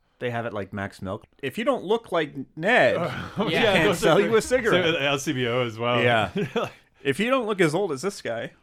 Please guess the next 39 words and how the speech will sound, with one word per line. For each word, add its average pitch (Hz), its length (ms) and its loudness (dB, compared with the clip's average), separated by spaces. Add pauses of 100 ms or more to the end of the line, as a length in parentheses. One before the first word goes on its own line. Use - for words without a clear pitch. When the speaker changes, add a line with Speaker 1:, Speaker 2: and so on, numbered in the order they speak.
(320)
Speaker 2:
And 131 160 -8
then 156 100 0
if 160 120 -2
it's 147 140 -2
like, 139 140 -4
"They 127 80 -4
don't 123 240 -6
card 131 220 -2
me," 120 80 -6
I'm 123 140 -6
like, 127 180 -6
"What? 170 200 4
I 120 60 2
look 156 240 -2
older 156 260 -2
than 131 140 -6
that 147 200 -8
guy? 226 260 0
What 196 120 -2
are - 40 -4
you 208 40 -6
saying?" 120 480 -6
Like, 120 160 -18
jeez. 156 480 -10 (280)
Speaker 3:
And 170 160 -2
I 180 80 0
noticed 170 320 -2
that 139 180 -2 (140)
it's 120 140 -6
called 160 280 -2
a 117 140 -2 (260)
child 156 440 -6
ticket, 123 380 -8 (200)
but 120 100 -8
that's, 117 200 -6
like, 110 160 -6
twelve 123 280 -4
and 104 80 -6
under. 175 340 -4